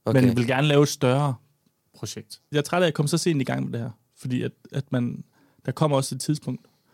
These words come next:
Speaker 2: hvor man ikke er sjov mere, øh,
Speaker 1: <laughs>
Speaker 2: hvor man
Speaker 1: Tror du
Speaker 2: bare
Speaker 1: det?
Speaker 2: får far-, øh, farhumor.
Speaker 1: Hvad
Speaker 2: Og
Speaker 1: lavede du inden?
Speaker 2: Øh, jeg har en uddannelse. Jeg har en kandidat i, øh, journalistik.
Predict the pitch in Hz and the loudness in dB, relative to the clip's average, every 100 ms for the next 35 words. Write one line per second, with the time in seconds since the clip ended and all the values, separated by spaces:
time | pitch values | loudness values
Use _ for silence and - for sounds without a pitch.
0 | _ _ _ _ _ _ - 127 113 117 | _ _ _ _ _ _ -2 0 2 2
1 | 113 127 120 113 104 _ _ - - 131 | 0 -2 -4 -6 -10 _ _ -18 -8 -4
2 | 123 117 120 127 123 120 - - 131 123 | -4 -4 -6 -4 -4 -4 -10 -10 -2 2
3 | 113 135 120 139 120 107 123 120 - 131 | 4 4 6 4 4 2 0 -2 -2 -2
4 | 117 113 135 131 127 127 120 _ - 113 | 0 0 0 2 0 -2 -4 _ 0 2
5 | 143 147 131 123 185 - _ _ _ _ | 4 6 6 6 2 -6 _ _ _ _
6 | _ _ _ - 156 151 151 151 165 175 | _ _ _ 2 6 6 4 4 2 2
7 | 175 160 160 202 180 156 135 _ - 143 | 2 2 4 4 4 0 -4 _ -4 -2
8 | 147 131 135 131 151 135 - 127 123 120 | -2 -2 -4 -2 -4 -4 -8 -6 -4 -6
9 | - 127 120 - | -6 -6 -6 -8